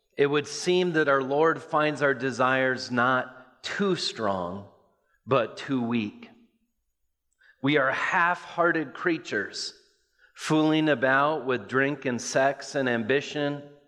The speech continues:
when infinite joy is offered us, like an ignorant child who wants to go on making mud pies in the slum because he cannot imagine what is meant by the offer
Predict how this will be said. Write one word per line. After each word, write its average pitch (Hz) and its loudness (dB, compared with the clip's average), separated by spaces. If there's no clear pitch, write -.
when 135 2
infinite 170 0
joy 147 2
is 120 -2
offered 131 2
us, - -6
like 147 2
an 156 2
ignorant 185 0
child 165 2
who 131 -2
wants 147 2
to 156 -6
go 139 2
on 151 4
making 147 -2
mud 143 2
pies 120 0
in 123 -2
the 110 0
slum 110 -2
because 143 0
he 160 0
cannot 165 2
imagine 143 0
what 139 4
is 120 -2
meant 135 0
by 131 4
the 127 -2
offer 131 0